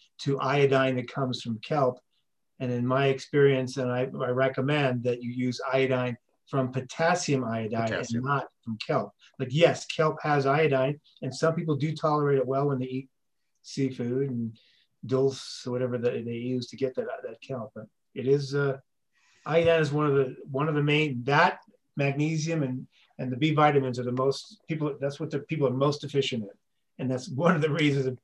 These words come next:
Speaker 1: most people don't feel well. They're deficient in those items. It's a big deal.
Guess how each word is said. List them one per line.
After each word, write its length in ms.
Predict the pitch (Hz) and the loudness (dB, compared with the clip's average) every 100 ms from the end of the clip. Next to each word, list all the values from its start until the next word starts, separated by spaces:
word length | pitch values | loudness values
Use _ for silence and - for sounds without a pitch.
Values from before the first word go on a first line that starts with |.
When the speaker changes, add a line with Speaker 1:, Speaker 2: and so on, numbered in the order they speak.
| - | -2
Speaker 1:
most 200 | 147 143 | -2 0
people 160 | 143 120 | -4 -2
don't 240 | 131 127 | -2 -2
feel 220 | - 135 | 4 4
well. 340 | 120 113 110 - _ - | 4 -2 -4 -10 _ -2
They're 100 | 123 | -2
deficient 480 | 131 143 127 135 | 0 0 -2 -2
in 100 | 123 | -2
those 220 | 120 123 120 | 0 0 0
items. 560 | 117 113 104 104 - _ _ _ _ _ _ _ _ _ _ _ _ _ _ _ - - | -2 -4 -6 -8 -14 _ _ _ _ _ _ _ _ _ _ _ _ _ _ _ -20 -14
It's 80 | |
a 40 | 131 | -10
big 120 | 113 | -6
deal. 240 | 120 110 | -6 -8